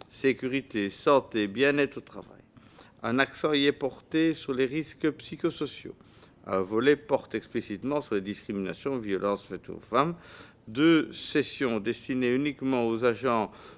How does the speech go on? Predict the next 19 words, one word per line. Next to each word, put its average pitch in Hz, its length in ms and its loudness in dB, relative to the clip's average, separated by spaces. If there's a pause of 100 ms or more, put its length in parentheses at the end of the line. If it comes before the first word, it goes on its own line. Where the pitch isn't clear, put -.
(160)
du, 123 420 -2 (100)
euh, 98 280 6
de 104 80 4
la 98 80 4
Fédération 98 480 -2
Wallonie-Bruxelles 101 840 0
sont 117 240 -4
déjà 110 300 0
planifiées 113 420 -2
en 120 140 6
deux 127 180 0
mille 135 140 0
vingt-deux. 123 380 -4 (1080)
Deuxièmement, 107 500 4
la 160 120 8
formation 131 580 0 (200)
Personne 175 440 4
de 165 100 2
confiance, 131 760 -2